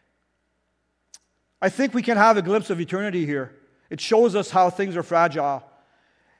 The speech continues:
And it reminds us of what we're called to live for. And what we're called to live for and what we're called to pursue is what is eternal. And that is found in God as we place ourselves before, before the Lord. So, so if we want to be a fearless church,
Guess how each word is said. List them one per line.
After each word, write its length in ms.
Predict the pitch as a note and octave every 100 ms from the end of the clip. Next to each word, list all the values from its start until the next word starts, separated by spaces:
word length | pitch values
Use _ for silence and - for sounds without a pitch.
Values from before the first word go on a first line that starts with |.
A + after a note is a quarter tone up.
| _ _ -
And 120 | G3+
it 80 | G#3
reminds 460 | G#3+ G#3 A#3 B3
us 160 | A3 -
of 120 | G3
what 280 | F#3+ G3 - -
we're 100 | F#3+
called 280 | - G3+ G3
to 80 | E3+
live 240 | F3 G3
for. 420 | - D#3 C3 C3 - _ -
And 120 | - F#3+
what 100 | G#3
we're 120 | G#3
called 300 | - A3 A3
to 80 | F#3
live 240 | F3+ A3
for 260 | - F#3 F3
and 100 | E3+
what 120 | F3+
we're 100 | F#3
called 300 | F3+ G3+ G3+
to 80 | -
pursue 560 | E3 - - G3 F3+ - _ - -
is 160 | E3+
what 140 | D3+ E3+
is 160 | D3+
eternal. 500 | C#3+ E3+ F#3+ E3+ A#2+ - _ _ -
And 100 | F#3+
that 120 | G#3
is 120 | G3
found 220 | - F3+
in 100 | F3
God 320 | D#3 D#3 E3+ D3+
as 160 | D3+
we 80 | D#3
place 300 | D3+ E3+ E3
ourselves 340 | D3+ - D#3
before, 400 | C#3+ - D3+ C3+ C3
before 300 | - C3+ D3+
the 60 | C3
Lord. 280 | B2+ C#3 C#3+
So, 320 | - F3+ D3+ - - - -
so 80 |
if 100 | G#3+
we 60 | B3+
want 200 | D4 E4+
to 60 | C#4+
be 120 | C4+
a 40 |
fearless 480 | - C4+ C4+ G#3+ -
church, 500 | - B3 A3 D#3 -